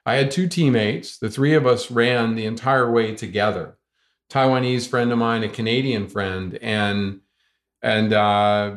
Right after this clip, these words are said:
honestly, they, they both had thoughts of quitting, you know, because this idea of we don't have permission to go into Libya, so why should we continue?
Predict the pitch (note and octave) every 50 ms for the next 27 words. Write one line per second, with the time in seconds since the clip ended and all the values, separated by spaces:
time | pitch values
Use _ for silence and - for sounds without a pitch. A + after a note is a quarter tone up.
0 | - - _ _ _ - - - C#3 D#3 G3+ G3+ G3+ F3 D3+ D3 C3 C3 C3 C3
1 | B2+ B2+ B2 B2 - - C#3 C3 B2 A#2+ B2 A#2+ B2 B2+ B2+ C3 C3 B2 - C3
2 | B2 A2+ A2+ A2+ A2+ A2+ - - _ _ _ _ _ - A#2 A#2 A#2 A2+ - C3
3 | - - F3+ G#3 F#3+ A#2+ F2+ D2+ C2+ F2 G2+ A#2 - - - - A#2 B2+ B2 A2
4 | A2 A2 A#2 C3 C#3 B2 - C3+ B2+ A#2+ A#2+ A#2 A#2 A2+ A2+ A2 - - _ _
5 | _ _ _ _ _ - _ _ _ C#3 C3+ - D#3+ C#3+ C3 B2 C#3 F3+ F#3 E3
6 | C#3 B2+ A#2 A#2+ B2 A#2+ C3+ C#3+ D3+ C#3+ C#3+ C3+ B2 B2+ A#2+ A#2+ A#2+ A2+ - A#2+
7 | A2 G#2+ A2 A2 G#2+ G#2+ G#2 G#2 G2 G#2+ B2 C3 C3+ B2+ A2 G2+ G2 - - A2+
8 | G#2 G#2 G#2+ G#2 G#2+ A2 G#2+ G2 - - A2+ G#2 G2+ G#2 G2 F#2+ - F#2+ F#2+ -
9 | B2+ B2 A#2+ A2 F#2 F2 - D#2+